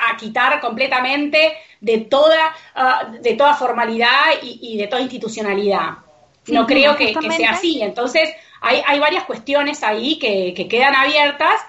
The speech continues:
Speaker 1: pero que no va a ser nada fácil. No va a ser nada fácil.
Speaker 2: Justamente sobre eso que comenta Silvina, a esta hora sobre la mesa se está barajeando el tema del impeachment con-, contra Trump, que viene, eh, pues, básicamente desde el lado demócrata.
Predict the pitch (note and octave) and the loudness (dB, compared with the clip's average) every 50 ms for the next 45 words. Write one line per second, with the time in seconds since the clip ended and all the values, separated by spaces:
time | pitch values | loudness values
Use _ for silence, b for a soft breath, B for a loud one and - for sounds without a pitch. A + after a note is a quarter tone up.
0 | B B B B B B B - A#3+ A3+ A3 A3+ B3 A#3 C4 D4 D#4+ D#4 - D#4+ | B B B B B B B 2 2 2 2 2 0 0 2 2 2 2 0 -2
1 | D4 D#4+ E4 E4 E4 - A3 - - - G#3 F3 F3 E3 - _ _ _ _ _ | -2 0 0 0 0 0 -2 -2 -2 -4 -8 -10 -10 -12 -16 _ _ _ _ _
2 | _ _ _ A#3 A#3+ A#3+ C4 C4 C4 B3+ A#3 G#3+ E3+ - - F3+ - - - - | _ _ _ -4 0 2 2 2 0 -2 -4 -4 -4 -4 -6 -6 -8 -8 -14 -20
3 | - - _ _ _ _ _ _ _ _ _ _ _ _ _ _ _ _ _ _ | -20 -20 _ _ _ _ _ _ _ _ _ _ _ _ _ _ _ _ _ _
4 | _ _ _ - D#4+ C#4+ - F4 F4 F4+ F#4 F4+ - F#4 - - D#4 C#4+ C#4 C4+ | _ _ _ -6 -6 -2 0 0 2 2 2 0 0 -2 0 0 2 2 4 2
5 | C#4 - E4+ E4 F4 D#4 B3+ C4 B3 B3+ B3+ B3+ B3 C#4+ C4 - C4 A#3+ A3+ B3+ | 2 2 0 -2 -2 0 0 2 2 2 2 2 0 -2 -2 -2 -2 0 2 2
6 | B3+ C4 C4+ B3+ - A#3 A3+ A3+ A3+ - - C#4+ C4+ C4+ C#4 C#4 C4+ D4 - - | 4 4 2 2 2 2 2 2 0 0 0 2 4 4 4 4 2 0 -2 -4
7 | - - - - - C4+ C4 A#3+ A#3+ A#3 A3+ A#3 A#3 B3 C4+ B3+ - D4+ C#4+ C4 | -12 -20 -18 -4 0 2 2 4 4 2 2 2 2 0 0 0 -2 -2 -4 -4
8 | - - A#3 A#3+ B3 B3+ A#3+ A#3+ B3 A#3+ A#3+ B3 C#4+ D4 - - - A#3 A3+ G3+ | -2 0 2 2 2 2 0 -2 -2 -2 -2 -2 -2 -2 -4 -6 -6 -6 -6 -4
9 | - A#3 A#3+ B3+ B3+ B3+ A#3 A3 A3+ A3 - - D4+ - - B3+ A3+ - - G#3 | -4 -2 0 0 2 2 0 0 -2 -2 0 -2 -2 0 0 -2 0 0 0 0
10 | G#3 G3 - - - A3+ G#3+ - G3 F3+ - - - A#3+ C#4 C4+ - - _ _ | 0 -2 -2 0 0 0 2 2 0 0 2 2 4 4 2 0 -4 -10 _ _
11 | - A#3 G#3+ G#3+ G#3 G#3+ A3+ A#3 A#3 G#3 - - _ - - - A3+ G#3+ G3+ G3 | -2 0 2 2 2 2 2 2 0 0 -4 -8 _ -18 -6 -2 0 2 2 2
12 | F#3+ F#3+ - G3+ F#3+ F#3 F#3+ F#3 - - - - A3 G3 - B3 A3+ B3+ A#3+ A3+ | 0 0 0 0 2 2 0 -2 -4 -10 -6 -4 -4 -2 -2 0 0 2 2 2
13 | A3+ G#3+ - B3+ B3 A#3 G#3 A3 G3+ G3+ G3 G3+ G#3+ A3 A#3 A#3 G#3 G3+ A#3 B3 | 2 2 2 2 2 2 2 0 0 2 2 2 4 4 4 4 2 0 0 -2
14 | A#3+ - F3+ E3+ - E3+ E3+ | -2 -4 -8 -10 -10 -12 -14